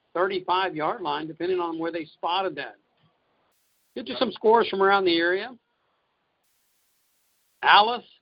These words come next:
twenty-eight to fourteen over Floresville. They're in the third quarter.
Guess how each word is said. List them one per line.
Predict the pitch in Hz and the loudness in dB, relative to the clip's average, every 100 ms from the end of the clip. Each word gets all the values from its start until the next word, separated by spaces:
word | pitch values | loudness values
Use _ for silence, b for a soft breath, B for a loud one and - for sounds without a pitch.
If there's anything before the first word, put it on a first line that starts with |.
| _ | _
twenty-eight | 170 202 202 202 208 | -6 -4 -4 -6 -8
to | 185 | -10
fourteen | 180 190 202 185 208 220 | -4 -4 -2 -4 -4 -2
over | 180 180 160 | 0 0 -2
Floresville. | - 185 208 190 196 | -2 -2 -2 -6 -8
They're | 202 185 | -2 -2
in | |
the | 175 | -2
third | 156 175 185 180 | -2 0 -2 -2
quarter. | 175 185 233 | 0 0 -2